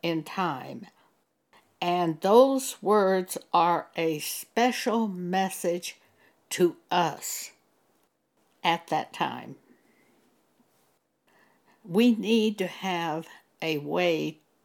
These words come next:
to keep those words before you day and night, to not let them slip away. I put them on my Kindle photo album, on my Kindle device.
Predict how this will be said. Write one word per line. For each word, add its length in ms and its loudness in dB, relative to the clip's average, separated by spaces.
to 480 -2
keep 300 -4
those 360 2
words 400 0
before 480 -2
you 240 0
day 320 0
and 200 -6
night, 400 -8
to 120 -2
not 320 0
let 220 -2
them 160 -4
slip 560 -4
away. 480 -8
I 380 4
put 240 -2
them 180 -4
on 280 -2
my 420 -4
Kindle 380 0
photo 680 -2
album, 520 -8
on 200 -6
my 140 -4
Kindle 400 -2
device. 800 -4